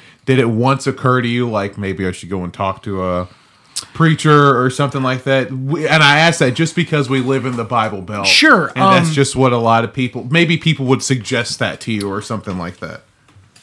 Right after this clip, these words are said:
Speaker 2: Uh, if I, I was not in church,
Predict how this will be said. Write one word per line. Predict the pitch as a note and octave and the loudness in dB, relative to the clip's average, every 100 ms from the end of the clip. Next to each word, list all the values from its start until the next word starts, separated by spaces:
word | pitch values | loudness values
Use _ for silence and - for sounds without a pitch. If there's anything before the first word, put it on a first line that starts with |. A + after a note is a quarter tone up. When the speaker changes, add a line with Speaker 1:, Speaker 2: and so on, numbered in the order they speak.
| _ _ _ - | _ _ _ -8
Speaker 2:
Uh, | D3 D#3 D#3 D#3 D3+ - | -2 0 2 2 0 0
if | E3 E3+ - - - - _ _ _ - | 0 0 -2 -12 -14 -20 _ _ _ -2
I, | D#3 - | 0 4
I | F#3 | 6
was | F3+ | 6
not | D#3+ F3 E3 | 4 2 2
in | E3+ E3 | 0 0
church, | D3 - D3 E3 - - | 0 2 2 0 -8 -14